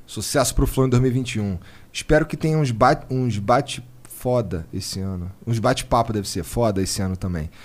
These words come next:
Salve pros caras que carregaram a mesa do Flow na mudança. E, porra, todos que trabalham. E, e, e pra todos que trabalham com frete. Tamo junto. Aí,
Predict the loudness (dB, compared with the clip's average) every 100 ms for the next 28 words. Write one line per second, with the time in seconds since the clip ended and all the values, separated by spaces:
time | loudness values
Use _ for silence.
0 | -20 -10 2 2 4 2 2 2 2 2
1 | 2 4 6 6 6 4 2 2 0 -2
2 | 0 0 0 0 0 0 -2 -4 0 0
3 | 2 0 -2 -4 -4 -8 -4 -2 -2 -4
4 | -10 -12 -4 -4 0 -2 0 2 2 2
5 | 0 0 -2 -2 2 2 2 0 -2 -4
6 | -2 -2 -2 -6 -6 -2 -2 0 -2 -4
7 | -10 -16 -12 -2 2 4 2